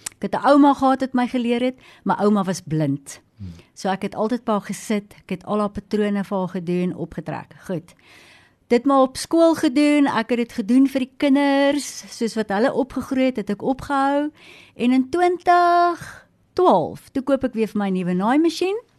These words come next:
Speaker 1: En eintlik my man, my man het vir my nuwe naaimasjien gekoop en toe het ek vir hom gesê, "Jy sit my nou in 'n moeilike situasie," want ek was toe nog in korporatief.
Speaker 2: Mhm.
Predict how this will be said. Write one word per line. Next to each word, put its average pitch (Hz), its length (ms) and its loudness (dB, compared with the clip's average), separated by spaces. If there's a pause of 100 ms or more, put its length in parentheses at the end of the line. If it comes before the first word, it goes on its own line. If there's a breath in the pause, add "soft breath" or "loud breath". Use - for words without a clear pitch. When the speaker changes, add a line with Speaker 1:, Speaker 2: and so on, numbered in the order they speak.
(840)
Speaker 1:
En 226 220 0
eintlik 466 340 0
my 440 200 4
man, 277 240 4 (500 loud breath)
my 254 80 4
man 262 220 6
het 403 100 -4
vir 285 100 0
my 262 80 2
nuwe 220 160 0
naaimasjien 208 460 -2
gekoop 208 320 -2 (400 loud breath)
en 254 260 4
toe 302 120 2
het 302 100 -2
ek 277 80 -6
vir 285 120 -2
hom 247 100 0
gesê, 240 260 -2
"Jy 214 100 0
sit 254 240 -6
my 220 120 0
nou 190 160 0
in 185 80 0
'n 185 80 2
moeilike 269 420 2
situasie," 190 600 -4
want 196 180 -6
ek 180 140 -8
was 175 160 -8
toe 208 120 -4
nog 190 160 -4
in 180 100 -6
korporatief. 170 880 -6
Speaker 2:
Mhm. 117 120 -6